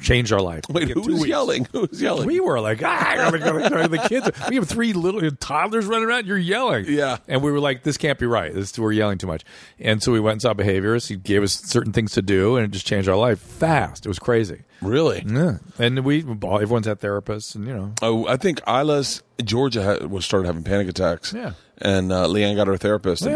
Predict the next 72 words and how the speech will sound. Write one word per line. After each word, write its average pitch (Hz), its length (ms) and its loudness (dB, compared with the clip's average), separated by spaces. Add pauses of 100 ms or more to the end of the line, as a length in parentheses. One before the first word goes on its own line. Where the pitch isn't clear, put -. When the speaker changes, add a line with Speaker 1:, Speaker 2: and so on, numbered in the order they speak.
Speaker 1:
Yeah. - 60 -2
Speaker 2:
bam. 90 300 0 (300)
But 113 100 2
it's 147 100 2
Speaker 1:
Yeah. - 40 -4
Speaker 2:
so 139 140 0
funny. 135 340 0
Speaker 1:
It 143 100 -6
pays 202 220 0
dividends. 147 420 -4
It 117 60 0
really 123 240 2
Speaker 2:
Oh. 120 40 -2
Speaker 1:
pays 175 160 2
dividends. 139 300 -2
So 123 80 -4
they 151 160 0
just, 170 260 -2 (200)
you're 202 140 -8
gonna 175 80 0
be - 40 0
fine. 85 320 -8
Speaker 2:
A 165 60 0
Speaker 1:
Relax. 151 220 0
Speaker 2:
little 277 180 2
bit 226 180 0
of 190 160 -2 (240)
insight. 160 640 0
Like, 135 200 -2
so 156 200 0
what 165 340 -4
Leanne 147 360 0
was 131 200 0 (120)
do, 131 260 0
uh, 113 300 2
doing 170 400 0
was 120 140 0
Speaker 1:
I, 143 60 2
Speaker 2:
saying 131 140 2
Speaker 1:
I 151 60 2
was 160 120 0
actually 123 220 0
afraid 104 240 0
my 95 120 -4
kids 92 260 -4
would 92 100 -8
go, 95 140 -4
"Ah, 117 100 0
you 120 140 0
farmed 110 340 0
out 107 160 -2
your 92 80 -6
parenting 95 500 0
to 90 60 -4
all 90 100 -8
your 87 160 -12 (200)
professional 95 420 -6
peers." 165 520 -2
<laughs> 151 120 -6
Speaker 2:
Uh. 233 460 2 (200)
Speaker 1:
I 202 60 0
was 208 100 0
afraid 175 260 0
of 135 60 0
that. 143 440 0
We 139 120 0
did 143 200 0
so 160 180 -2
much 151 300 -2
of 135 100 -4
it. 107 180 0
<laughs> 180 300 -6